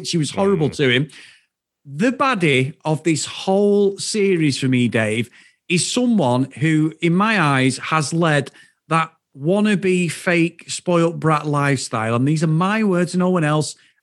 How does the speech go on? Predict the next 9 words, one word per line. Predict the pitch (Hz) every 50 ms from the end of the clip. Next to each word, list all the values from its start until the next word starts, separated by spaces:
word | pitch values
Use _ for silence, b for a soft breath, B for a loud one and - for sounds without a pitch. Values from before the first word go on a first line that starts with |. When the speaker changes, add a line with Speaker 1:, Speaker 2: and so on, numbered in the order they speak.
| _
Speaker 1:
And | - 196 202 196 165
that | 143 151 156
is | 156 160 147 131
Megan, | 131 123 110 107 - 120 110 107
Dave, | 98 104 98 101 104 104 104
because | - - - - 170 139
she | - - - - - - 247 254 233 190 151 139 147 139 139 B B B B B _ _ _
is | 175 185 185 175 180 - - _ _ _
horrid. | - - - - 151 135 113 110 101 101 98